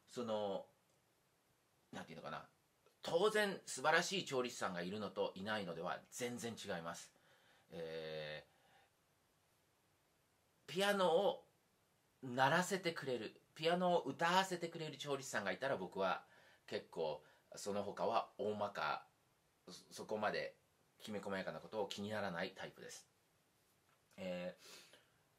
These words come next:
ー、四百四十二に関しては、さっきも言ったように、ホールの響き、ピアノの響き、それから弾く曲でも関係してくると思うんですよね。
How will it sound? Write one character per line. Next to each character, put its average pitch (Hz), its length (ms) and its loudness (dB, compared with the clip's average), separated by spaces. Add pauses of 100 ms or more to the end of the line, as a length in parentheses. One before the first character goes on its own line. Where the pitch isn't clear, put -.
(140)
ー、 123 40 -16
四 208 220 8
百 139 300 0
四 123 200 2
十 98 140 -4
二 92 100 -2
に 92 60 -6
関 101 240 -2
し - 80 -12
て 82 80 -8
は、 87 320 2 (880)
さ 160 300 4
っ - 40 -12
き 127 100 -4
も 92 100 -2
言 87 80 -2
っ - 40 -8
た - 160 -2
よ 92 220 2
う - 20 -6
に、 90 220 -6 (320)
ホ 151 280 4
ー - 40 2
ル 95 60 -2
の 87 100 -8
響 87 340 -10
き、 95 240 -10 (140)
ピ 110 160 -6
ア 110 80 -2
ノ 107 140 -2
の 104 100 -2
響 90 380 -8
き、 - 360 -4 (360)
そ 90 140 -10
れ 85 120 -4
か 80 180 -6
ら 78 420 0 (200)
弾 - 240 -4
く - 20 -8
曲 180 340 -8
で 214 100 2
も 135 260 4
関 110 200 -6
係 107 120 -4
し - 80 -6
て 101 80 -6
く 95 80 -6
る 90 60 -6
と 82 60 -10
思 73 100 -12
う - 20 -12
ん 69 40 -12
で - 80 -14
す - 40 -20
よ 71 80 -14
ね。 80 160 -10